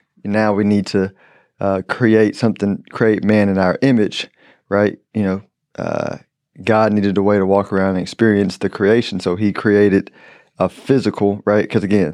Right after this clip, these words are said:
thought and emotion are just, like, invisible. So it's saying that God created a, um, a visual repres-, you know, a visual representation, you know, of their self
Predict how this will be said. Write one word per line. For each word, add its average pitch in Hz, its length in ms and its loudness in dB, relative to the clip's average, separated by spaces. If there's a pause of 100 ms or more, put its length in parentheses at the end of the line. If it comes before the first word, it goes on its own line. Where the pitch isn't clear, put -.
(100)
thought 117 200 2
and 98 60 -2
emotion 113 380 0
are 92 120 -2
just, 92 400 -6
like, - 200 -10
invisible. 90 640 -2 (480)
So 98 320 -2 (340)
it's 98 120 -8
saying 104 220 2
that 92 100 2
God 101 320 0
created 95 400 0
a, 90 160 -4 (520)
um, - 520 -8 (880)
a - 160 -14
visual 101 680 0
repres-, 98 440 0
you 104 60 0
know, 95 160 0
a 90 60 -4
visual 101 280 0
representation, 95 960 0 (540)
you 98 80 -4
know, 95 180 -4
of 104 180 0
their 98 140 2
self 107 500 -2